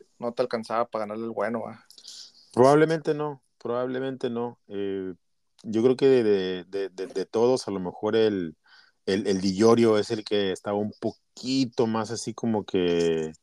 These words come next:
Speaker 2: eh, en el aire en términos de que si iniciaba o no. Eh,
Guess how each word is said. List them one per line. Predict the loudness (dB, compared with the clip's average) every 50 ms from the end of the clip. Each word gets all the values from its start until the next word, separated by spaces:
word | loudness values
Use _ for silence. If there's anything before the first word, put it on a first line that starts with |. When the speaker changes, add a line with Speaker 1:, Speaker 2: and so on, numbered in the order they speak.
| _ _ -20 _ _ _ _ _ -20 _ _ _ -4 -2
Speaker 2:
eh, | 0 0 0 0 0 0 0 0
en | 0 0
el | 2 4 6
aire | 6 8 8 6
en | 4 4
términos | 0 -2 -2 0 0 -2 -2 -2 -4
de | -6 -6
que | -4 -2 -2 -2 -2 -4 -6 -8
si | -8 -6 -6 -4 -4 -2 -2
iniciaba | -2 -4 -4 -2 0 2 2 4 4 4 4
o | 2 2 0
no. | 0 0 0 0 -2 -4 _ -20 -20 _ _ _ _ -14 -6
Eh, | -2 -2 0 0 0 -2 -2 -4 -4 -4 -4 -6